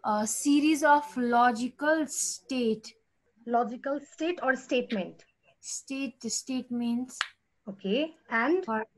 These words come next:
Speaker 1: by which all
Speaker 2: Okay, tell me,
Speaker 1: repetitive
Speaker 2: uh, what, what is the objectives of report?
Speaker 1: Uh, objectives of, uh, report. It simply helps us, uh, to, uh, be an, uh, the authentic, uh,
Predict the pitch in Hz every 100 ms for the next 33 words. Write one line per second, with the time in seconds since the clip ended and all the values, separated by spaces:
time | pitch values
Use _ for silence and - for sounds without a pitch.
0 | _ 185 190 202 233 233 226 294 - -
1 | - 220 226 233 214 359 - - - -
2 | 302 403 466 - _ - 233 269 370 339
3 | 339 320 247 214 262 269 247 320 320 339
4 | 285 277 202 190 185 - _ _ _ _
5 | 226 214 214 - 240 233 220 262 262 254
6 | 240 - _ - 254 247 - - 240 233
7 | 233 - 214 202 214 214 320 320 233 -
8 | _ _ _ - 254 - 277 269 262 285
9 | 285 240 202 208 208 - 240 240 240 -
10 | 220 196 190 196 - 247 240 233 226 196
11 | - _ - _ 202 185 202 240 247 247
12 | 226 233 240 226 196 190 - - - _
13 | 208 202 - 262 269 277 285 277 247 311
14 | - _ - 220 202